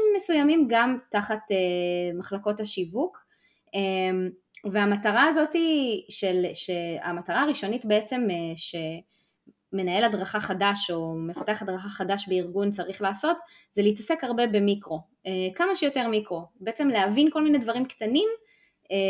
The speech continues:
איך הם עובדים ומה צריך לעשות, ו-, וככה לבנות משהו מהקטן לגדול. אה, אז זוכרים שדיברנו על זה שאנחנו צריכים להנגיש ידע, אז הצורך שעולה כאן מתיישר עם הפתרון שאנחנו יכולים לתת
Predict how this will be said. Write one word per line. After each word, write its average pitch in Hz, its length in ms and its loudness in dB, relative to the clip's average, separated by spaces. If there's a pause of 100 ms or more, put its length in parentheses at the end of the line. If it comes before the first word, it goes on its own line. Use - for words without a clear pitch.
איך - 160 -8
הם 254 80 2
עובדים 285 420 0
ומה 214 240 2
צריך 226 180 -6
לעשות, 269 440 -2 (100)
ו-, 185 60 -2 (400)
וככה 240 320 -2
לבנות 220 540 0 (140)
משהו 214 380 0
מהקטן 202 680 0 (100)
לגדול. 165 540 -4 (580)
אה, 196 560 2 (240)
אז 226 100 -2
זוכרים 285 440 4
שדיברנו 240 420 0
על 233 80 2
זה 226 100 -2
שאנחנו 220 320 -6
צריכים 226 220 -6
להנגיש 214 440 0
ידע, 311 220 0 (320)
אז 226 200 -8 (100)
הצורך 294 500 -2
שעולה 220 360 2 (100)
כאן 285 240 0 (100)
מתיישר 269 380 0
עם 269 140 0
הפתרון 240 460 -2
שאנחנו 214 340 -4
יכולים 202 360 0
לתת 196 240 -2